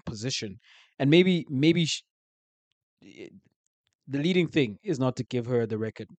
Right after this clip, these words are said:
Um, the leading thing is to give her a chance to say goodbye. And the second leg, I believe, is in South Africa. So she's definitely, I, I, I imagine she'll definitely feature in that game. But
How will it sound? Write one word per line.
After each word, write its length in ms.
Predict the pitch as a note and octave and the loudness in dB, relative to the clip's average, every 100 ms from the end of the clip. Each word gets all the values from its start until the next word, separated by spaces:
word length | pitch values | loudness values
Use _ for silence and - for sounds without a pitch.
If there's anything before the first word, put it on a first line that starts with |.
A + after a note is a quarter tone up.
| _ | _
Um, 300 | G#3+ A#2 A2 | -6 -4 -4
the 80 | G#2+ | -4
leading 280 | A#2 C3+ C3 | 0 2 2
thing 200 | C3+ A#2 | 0 -2
is 80 | A2 | -4
to 80 | A#2+ | -6
give 160 | A#2+ | -4
her 60 | A#2 | -4
a 60 | A2 | -4
chance 380 | A#2+ A2+ G#2+ | -6 -6 -6
to 140 | - A#2 | -10 -10
say 280 | - A2 G#2 | -8 -8 -6
goodbye. 340 | A2+ G#2 G#2 G2+ _ _ _ | -8 -6 -8 -10 _ _ _
And 200 | - A#2 | -4 -2
the 40 | A#2 | 0
second 340 | C3+ D#3 C#3 | 0 2 2
leg, 140 | B2 A2 | 0 -2
I 40 | |
believe, 300 | G2+ A2 G#2+ | -6 -6 -6
is 100 | G#2 | -8
in 160 | A2 G#2+ | -8 -8
South 180 | A2 | -8
Africa. 320 | G#2+ G#2 - G#2+ | -10 -10 -12 -8
So 240 | - A2 | -4 -4
she's 220 | G#2 A2+ | -6 -8
definitely, 640 | - B2+ C#3 C3 C3 A#2+ - | -4 -2 0 -2 -2 -2 -4
I, 80 | C#2 - - | -12 -16 -6
I, 120 | B2+ | -2
I 200 | B2 G#2+ | -2 -2
imagine 300 | A#2 B2 B2 | 0 0 0
she'll 160 | B2 A#2+ | -4 -6
definitely 440 | - A#2 B2 A2+ | -4 -4 -4 -6
feature 440 | G#2+ - C3 - D#3 - _ _ _ - | -8 -4 -2 0 -2 -2 _ _ _ 0
in 120 | C3+ | 2
that 180 | B2+ - | 2 2
game. 240 | C3 D3 - _ _ _ | 2 0 -6 _ _ _
But 340 | C#3+ C#3+ C3 | 6 6 4